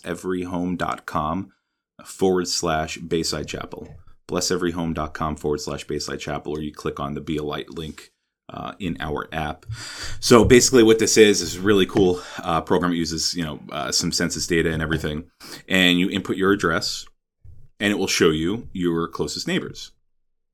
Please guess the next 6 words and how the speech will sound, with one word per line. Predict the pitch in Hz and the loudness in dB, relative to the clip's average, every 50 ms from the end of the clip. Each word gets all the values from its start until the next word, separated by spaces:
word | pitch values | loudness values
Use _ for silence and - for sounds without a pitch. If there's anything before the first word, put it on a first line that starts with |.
| _ _ _ _ _ - - | _ _ _ _ _ -10 -6
Um, | 180 180 165 - - 71 67 67 - _ _ _ _ _ - _ _ | -4 -4 -2 -4 -4 -8 -10 -12 -14 _ _ _ _ _ -20 _ _
it | - 95 95 - - | -4 -2 -2 -2 -2
will | 95 92 92 92 92 90 90 90 | -2 -2 0 0 0 -2 -2 -4
then | 90 98 98 92 92 90 90 - - | -4 -4 -4 -2 -2 -2 -4 -4 -4
email | 139 135 156 165 165 143 123 107 98 | -4 -2 0 0 0 0 0 0 0
you | 95 90 87 85 85 85 82 82 85 - - | -2 0 0 0 0 0 -2 -2 -4 -6 -8